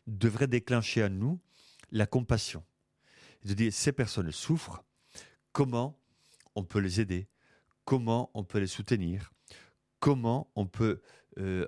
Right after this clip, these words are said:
avoir un travail aussi de soutien, de réconfort, de consolation envers ces personnes-là ? » Quelque part,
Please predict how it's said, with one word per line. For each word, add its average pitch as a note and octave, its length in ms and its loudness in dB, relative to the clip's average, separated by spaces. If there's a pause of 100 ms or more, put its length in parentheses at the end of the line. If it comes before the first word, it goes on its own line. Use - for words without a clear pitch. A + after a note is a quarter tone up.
avoir G#2+ 380 2
un G2+ 120 0
travail A2 460 2
aussi G2 300 -2
de F2+ 140 -4
soutien, B2+ 800 0 (400)
de F#2 120 -14
réconfort, B2 580 2
de G#2 100 0
consolation A2+ 600 -2
envers A2 260 0
ces - 120 -8
personnes-là ? » A#2 560 -2 (520)
Quelque A#2 220 2
part, E3+ 320 0